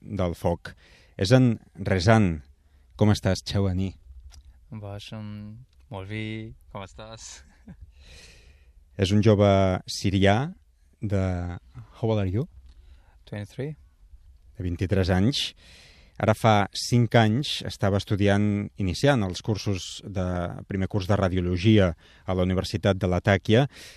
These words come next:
Speaker 1: Allà l'exèrcit el va voler reclutar i es va escapar. Va anar a Alep, on el van intentar reclutar, en aquest cas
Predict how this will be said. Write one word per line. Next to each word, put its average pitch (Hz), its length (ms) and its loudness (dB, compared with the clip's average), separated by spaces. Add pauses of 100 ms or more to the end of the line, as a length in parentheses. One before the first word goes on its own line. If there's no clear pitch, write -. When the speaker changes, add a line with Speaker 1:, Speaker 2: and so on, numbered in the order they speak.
(120)
Speaker 1:
Allà 98 240 4
l'exèrcit 95 640 0
el 90 100 -2
va 92 80 2
voler 95 300 0 (180)
reclutar 95 720 2 (720)
i 98 160 -2
es - 80 -6
va 95 160 2
escapar. 87 460 0 (640)
Va 104 140 4
anar 127 240 2
a 110 100 0
Alep, 101 540 2 (340)
on 95 160 0
el 92 220 2
van 104 400 2 (100)
intentar 95 480 -2
reclutar, 98 960 -2
en 92 160 -6
aquest 87 240 -8
cas - 380 -2